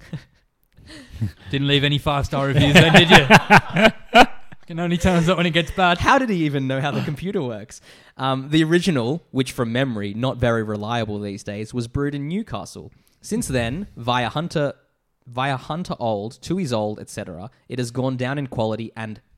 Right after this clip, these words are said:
Speaker 2: drinkability," in quotes. "This view is shared by acquaintances, also long-term old drinkers.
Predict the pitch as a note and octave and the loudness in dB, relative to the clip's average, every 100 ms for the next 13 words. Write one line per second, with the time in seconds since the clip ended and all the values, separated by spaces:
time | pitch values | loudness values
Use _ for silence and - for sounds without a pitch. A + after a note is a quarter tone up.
0 | - A2+ A2 G#2+ A#2 D3+ E3+ G#2 G2 G2 | -20 -12 -10 -8 -8 -6 -6 -8 -12 -16
1 | G2 G2 F2+ - - _ - - _ _ | -14 -14 -14 -18 -20 _ -20 -20 _ _
2 | _ _ _ F3 G#3 B2+ C3+ C3+ B2+ - | _ _ _ -8 -6 -4 -2 -2 -4 -6
3 | B2 B2 A#2+ A2+ A2+ - C#3 D3+ D#3+ - | -6 -6 -6 -6 -8 -8 -8 -6 -8 -8
4 | D#3+ D3+ - B2+ C#3+ C#3+ A#2+ A#2 B2+ B2+ | -8 -8 -8 -8 -4 -4 -4 -6 -8 -8
5 | B2+ B2 C3 D3+ B2+ G#2+ G2+ G2 F2+ | -8 -6 -6 -6 -8 -14 -14 -16 -16